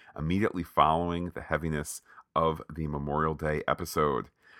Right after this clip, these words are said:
I was so excited at the first scene when I thought we were gonna do a Vulcan wedding. But no, Spock is having stress dreams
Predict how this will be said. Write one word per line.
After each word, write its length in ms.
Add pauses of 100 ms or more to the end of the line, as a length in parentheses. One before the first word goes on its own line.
(200)
I 100
was 120
so 240
excited 720
at 180
the 60
first 340
scene 460
when 120
I 60
thought 260
we 60
were 80
gonna 200
do 140
a 40
Vulcan 340
wedding. 400 (300)
But 120
no, 280
Spock 420
is 120
having 280
stress 380
dreams 500